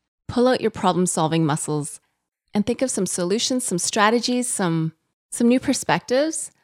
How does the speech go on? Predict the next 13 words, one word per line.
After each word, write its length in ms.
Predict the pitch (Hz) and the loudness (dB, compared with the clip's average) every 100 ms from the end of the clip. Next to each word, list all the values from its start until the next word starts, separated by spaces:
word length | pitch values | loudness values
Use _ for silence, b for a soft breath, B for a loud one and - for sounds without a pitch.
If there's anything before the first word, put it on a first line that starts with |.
| _ _ _ | _ _ _
that 160 | 247 240 | -2 2
may 140 | 240 | 2
help 320 | 240 247 226 | 2 -2 -2
you 180 | 233 233 - _ _ _ 185 | -4 -4 -6 _ _ _ -4
be 220 | 240 285 | 0 0
happier 540 | - - - - 73 - | -2 -10 -8 -8 -8 -2
and 100 | 175 | 0
more 160 | 175 | 0
comfortable 680 | 175 185 165 175 151 95 - | 0 -4 -4 -6 -6 -6 -6
with 200 | 170 143 - _ _ _ _ | -6 -6 -8 _ _ _ _
your 80 | 196 | -6
finances. 540 | - 156 104 - - - | -2 -2 -2 -8 -10 -4
'Cause 220 | 247 | -4